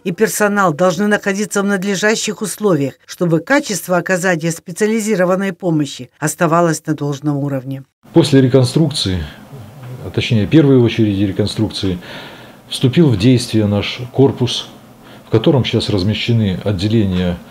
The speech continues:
Speaker 2: анестезиологии и реанимации, химиотерапевтическое и хирургическое отделение с операционным блоком. Эм, это позволило создать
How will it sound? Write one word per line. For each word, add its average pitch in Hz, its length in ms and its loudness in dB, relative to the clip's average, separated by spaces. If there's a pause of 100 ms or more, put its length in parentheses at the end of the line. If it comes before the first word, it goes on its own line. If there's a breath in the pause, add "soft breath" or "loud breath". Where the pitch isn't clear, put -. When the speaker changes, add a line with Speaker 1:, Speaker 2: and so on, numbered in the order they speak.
(120)
Speaker 2:
анестезиологии 107 720 0
и 98 40 0
реанимации, 127 640 0 (180 loud breath)
химиотерапевтическое 110 960 -2
и 98 80 -2
хирургическое 95 720 -4
отделение 85 420 -4
с - 80 -6
операционным 101 680 -4
блоком. 85 320 -8 (1500 loud breath)
Эм, 110 540 -2 (340)
это 147 400 4 (400 loud breath)
позволило 120 640 4
создать 107 680 0